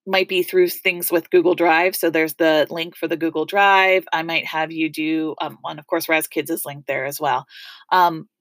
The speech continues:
but it would definitely be a place that you could, um, quickly access some of those things. So if you go into the school, if you click on the Schoology tab, then it should open up your Schoology and you can choose the E L A course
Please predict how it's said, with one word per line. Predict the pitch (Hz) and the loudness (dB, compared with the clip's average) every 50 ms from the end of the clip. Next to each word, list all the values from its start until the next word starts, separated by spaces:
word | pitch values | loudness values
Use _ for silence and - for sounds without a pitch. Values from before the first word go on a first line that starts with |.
| _ _ _ _ _ _ | _ _ _ _ _ _
but | - 185 175 - - - | 2 2 2 2 2 2
it | 190 185 - | 2 2 4
would | 190 202 180 | 4 4 4
definitely | 160 190 196 196 196 226 220 214 196 190 | 4 2 2 2 0 -2 -4 -2 -4 -2
be | 170 180 170 175 | 0 2 4 4
a | 170 | 2
place | 170 - 165 165 165 160 - - - | 2 0 -2 0 0 -2 -4 -4 0
that | 170 160 151 135 - - | 0 2 2 0 -2 -4
you | 170 156 156 156 151 143 - - - - | -2 0 2 2 0 -2 -6 -14 -8 -4
could, | 127 160 160 151 160 160 - _ - | -2 0 2 0 0 -2 -4 _ -4
um, | 160 160 147 143 - - 131 - - _ _ _ _ _ _ _ _ _ _ _ _ _ _ _ _ _ - | -4 -2 -2 -2 -4 -6 -12 -18 -20 _ _ _ _ _ _ _ _ _ _ _ _ _ _ _ _ _ -4
quickly | - 220 208 - 180 165 | -2 -2 2 2 2 2
access | - 156 151 - - - 127 113 147 - - - - - | 2 0 -2 -2 -4 -6 -6 -4 -4 -6 -10 -10 -8 -8
some | - 185 165 | -6 -4 -4
of | 160 151 - | -4 -4 -4
those | - - - - - | -6 -6 -8 -8 -10
things. | - - - - - - - - - - - - - - - - | -8 -6 -8 -8 -8 -12 -20 -20 -20 -20 -20 -20 -20 -20 -18 -10
So | - - 220 202 190 - | -4 0 2 4 4 4
if | - 202 185 - | 2 0 0 0
you | 220 | 0
go | 196 214 208 214 | 2 4 4 6
into | 226 233 269 311 311 | 4 2 2 0 -2
the | 285 285 - | 0 0 -2
school, | - - - 233 226 | -2 0 0 2 2
if | 226 - 190 - | 2 2 -2 -4
you | 196 | -6
click | 165 - 220 190 | -6 -6 -4 -4
on | 226 220 | -4 -6
the | 226 | -6
Schoology | - - 208 196 190 175 175 180 | -6 -2 -2 0 0 0 -2 -4
tab, | 180 - 196 175 165 | -4 -2 -4 -2 -2
then | 170 160 160 | -2 -4 -4
it | 156 - | -4 -4
should | - 185 180 | -2 0 0
open | 180 175 - 180 | 0 0 0 -2
up | 170 160 | -4 -2
your | - 165 | -2 -2
Schoology | 160 - - 170 160 160 151 160 165 156 | -4 -2 0 0 0 0 -2 -4 -6 -6
and | 147 147 | -6 -8
you | 151 - | -10 -12
can | - 165 156 | -12 -14 -10
choose | 147 - 160 156 156 147 | -6 0 0 0 0 0
the | - - - - 156 | -2 -6 -4 -2 0
E | 156 | 0
L | 147 147 135 | 0 0 0
A | - 165 165 | -2 -2 -4
course | - - - - - - - - - | -8 -10 -10 -8 -8 -6 -6 -6 -8